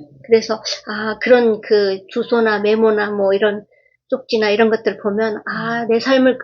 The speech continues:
Speaker 1: 얼마나 풍만하게 해줬나.
Speaker 2: 음.
Speaker 1: 예, 이런 거를 정말
Speaker 2: 네.
Speaker 1: 생각하게 되는 것 같아.
Speaker 2: 음.
Speaker 1: 음.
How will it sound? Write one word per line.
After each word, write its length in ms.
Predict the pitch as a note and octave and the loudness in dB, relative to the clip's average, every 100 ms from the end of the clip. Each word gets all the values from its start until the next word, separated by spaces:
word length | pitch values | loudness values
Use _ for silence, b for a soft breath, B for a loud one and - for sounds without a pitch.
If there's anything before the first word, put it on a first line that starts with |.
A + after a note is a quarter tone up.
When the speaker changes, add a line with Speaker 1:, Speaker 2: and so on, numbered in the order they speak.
| - | -4
Speaker 1:
얼마나 380 | A3 A#3+ C4 B3+ | 0 0 0 -2
풍만하게 640 | - E4 E4 C4+ A#3 A3 G#3+ | 2 4 4 4 0 -2 -2
해줬나. 600 | G#3 G#3 G3+ G3 F#3+ - _ _ F3+ | -6 -8 -8 -8 -12 -20 _ _ -16
Speaker 2:
음. 120 | D#3 B3 | -14 -12
Speaker 1:
예, 360 | A#3+ A#3 D#4+ B3 | -10 -8 -4 2
이런 520 | A#3 A3+ G#3 G#3+ A3 _ _ _ _ _ _ - | 4 4 0 -2 -6 _ _ _ _ _ _ -10
거를 460 | A3 G#3 G#3 G3+ G#3+ | -8 -4 -2 -4 -6
정말 300 | G#3+ G#3+ A3 | -6 -6 -4
Speaker 2:
네. 20 | |
Speaker 1:
생각하게 580 | B3+ A#3+ A#3 A#3+ A#3 A3 | -4 -4 -6 -4 -4 -6
되는 240 | G#3 A3 | -6 -4
것 120 | G#3+ G3+ | -4 -8
같아. 160 | - _ - F#3+ D#3 D3+ _ _ _ _ | -12 _ -16 -14 -14 -16 _ _ _ _
Speaker 2:
음. 60 | A3 | -12
Speaker 1:
음. 380 | G#3+ G3+ G3+ | -10 -12 -16